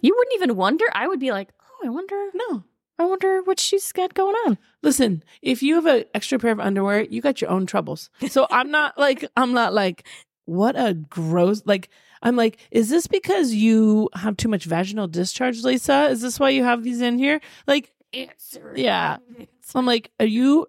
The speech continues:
Speaker 2: farting so hard you're blowing through your underwear?" Like, why would <laughs> I? It's a personal thing, and I'm not one to be, bring it up, and I also
Speaker 1: No, but
Speaker 2: wouldn't
Speaker 1: you
Speaker 2: judge.
Speaker 1: wouldn't even in your brain, you wouldn't even, like,
Speaker 2: No.
Speaker 1: try to think of why.
Speaker 2: Okay, so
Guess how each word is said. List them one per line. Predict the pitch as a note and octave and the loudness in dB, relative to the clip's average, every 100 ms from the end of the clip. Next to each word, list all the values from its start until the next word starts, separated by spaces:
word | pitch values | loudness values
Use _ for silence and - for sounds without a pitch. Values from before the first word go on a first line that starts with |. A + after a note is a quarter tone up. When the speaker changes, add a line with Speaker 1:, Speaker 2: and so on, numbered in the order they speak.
| - | -6
Speaker 2:
farting | - G#3+ A3+ A3+ | -2 0 -2 -4
so | - A3 | -4 0
hard | A3+ G#3+ F#3+ | 2 0 0
you're | F#3 | -2
blowing | F3+ F#3 F#3+ G3+ | 2 2 2 2
through | - G3+ | 2 2
your | F#3 | 2
underwear?" | G3 A3 B3 B3 | 2 2 2 2
Like, | B3 | 0
why | A3 A3+ B3+ | 2 0 0
would | D4 E4 - | -2 -4 -4
<laughs> | |
I? | G#3 A3 C4+ - _ _ - - - _ | -6 -4 -2 -4 _ _ -20 -20 -20 _
It's | E4 F4 | 0 0
a | F#4 | -2
personal | - E4 F#4+ - D4 A#3+ | -2 0 0 0 0 0
thing, | A3 A#3 G3+ F#3 F3+ | 0 0 0 0 -2
and | G3+ | -2
I'm | - B3 | -2 0
not | A#3+ G#3 | -2 0
one | G3+ G3+ | -2 0
to | |
be, | F3+ F#3 F3+ - _ | 0 2 0 -4 _
bring | E3 F#3 G3 F#3+ | 0 2 2 0
it | - | 0
up, | - A3 G3+ - | 2 2 0 -2
and | G#3 | -2
I | G3 | 2
also | G#3+ A#3+ B3 | 0 0 -4
Speaker 1:
No, | A3 | -4
but | G#3 | 0
Speaker 2:
wouldn't | A#3 A3+ G#3 | 2 2 -2
Speaker 1:
you | |
Speaker 2:
judge. | - G3+ A3+ F#3+ | -2 0 2 2
Speaker 1:
wouldn't | A3+ | 0
even | A3 G#3+ | -4 -6
in | G#3 | -4
your | F#3+ | -4
brain, | F3 F3+ G#3 | -4 -6 -6
you | G3+ | -6
wouldn't | F3+ F3+ F3 | -6 -6 -6
even, | E3+ E3+ | -4 -4
like, | D3+ D#3 - | -6 -8 -10
Speaker 2:
No. | F3 D#3+ D#3 _ _ | -8 -8 -10 _ _
Speaker 1:
try | - F3+ D#3 | -10 -6 -4
to | |
think | D#3+ D#3+ D#3+ | -4 -4 -4
of | E3 | -4
why. | E3 E3 B3 - - - _ - | -2 -2 -4 -8 -20 -20 _ -6
Speaker 2:
Okay, | A3+ F#3+ F#3+ - _ | -4 -2 -4 -8 _
so | - C#4 C4+ | 0 2 2